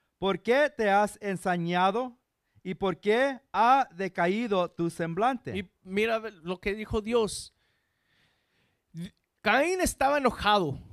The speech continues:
Speaker 2: porque él dice, "Yo no lo, él, él no le quiso traer la ofrenda correcta a Dios". ¿Y qué le dijo? "¿Por qué te has ensañado? ¿Por qué estás enojado?"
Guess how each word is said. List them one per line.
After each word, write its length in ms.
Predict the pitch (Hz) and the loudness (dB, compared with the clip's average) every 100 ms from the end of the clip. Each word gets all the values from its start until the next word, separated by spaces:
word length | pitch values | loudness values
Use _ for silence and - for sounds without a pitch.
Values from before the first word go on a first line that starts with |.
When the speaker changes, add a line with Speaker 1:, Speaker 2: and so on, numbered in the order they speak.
| - - | -20 -6
Speaker 2:
porque 360 | 196 190 208 226 | -4 -2 -2 -2
él 80 | |
dice, 300 | 254 247 240 | -2 -4 -6
"Yo 240 | 160 233 349 | -2 0 0
no 120 | 359 | -2
lo, 120 | 330 - | -6 -2
él, 300 | 233 294 - | 0 0 0
él 280 | 277 381 | 0 0
no 120 | 359 349 | -2 -2
le 120 | 330 | -4
quiso 320 | 294 285 285 | -6 -8 -8
traer 560 | - 226 226 254 208 - | -2 0 2 2 0 -6
la 200 | 190 190 | -2 0
ofrenda 500 | 180 - 233 247 233 | 0 -2 -4 -2 -4
correcta 640 | - 185 175 220 - 180 | -4 -6 -4 -6 -4 -4
a 80 | 165 | -4
Dios". 580 | 156 196 180 - - - - _ _ _ _ _ _ _ _ _ _ _ _ _ _ - | 0 0 0 -6 -16 -18 -20 _ _ _ _ _ _ _ _ _ _ _ _ _ _ -10
¿Y 140 | 214 | -6
qué 120 | 269 | -6
le 100 | 285 | -4
dijo? 320 | 294 - 294 | -6 -4 -2
"¿Por 200 | - 220 | 0 -2
qué 140 | - 294 | -4 -6
te 160 | - 254 - | -4 -6 0
has 240 | 254 247 | 0 0
ensañado? 720 | 277 247 233 220 285 302 208 - _ _ _ _ _ | -6 -4 -4 -2 -4 -6 -8 -12 _ _ _ _ _
¿Por 220 | 311 320 | 6 6
qué 100 | 392 | -2
estás 340 | 370 370 359 | -2 -2 -2
enojado?" 680 | 339 320 - 302 302 240 147 | -2 -4 -2 0 2 2 -2